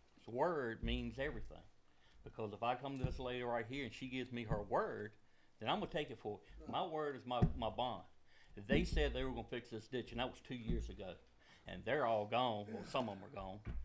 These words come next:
Speaker 2: Well,
Speaker 1: And I
Speaker 2: everybody's getting tired, and I, th-, I think, I think everybody understands you, the points you've, you've raised, and I appreciate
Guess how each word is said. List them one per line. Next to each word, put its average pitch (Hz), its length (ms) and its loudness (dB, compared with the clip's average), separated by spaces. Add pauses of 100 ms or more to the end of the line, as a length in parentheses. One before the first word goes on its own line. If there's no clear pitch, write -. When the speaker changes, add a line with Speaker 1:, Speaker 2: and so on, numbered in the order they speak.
(120)
Speaker 2:
Well, 185 240 -6
Speaker 1:
And 240 160 -2
I - 80 -4
Speaker 2:
everybody's 208 240 -4
getting 190 240 -8
tired, 185 320 -6
and 175 80 -10
I, 196 160 -6
th-, - 160 -18
I 190 160 -10
think, 208 200 -6 (280)
I 208 80 -4
think 208 240 -6
everybody 170 400 -8
understands 156 640 -12 (720)
you, 208 160 -10
the 190 160 -10
points 190 360 -8
you've, 175 120 -10 (160)
you've 160 160 -14
raised, 170 400 -6
and 156 80 -10
I 180 160 -10
appreciate 190 400 -8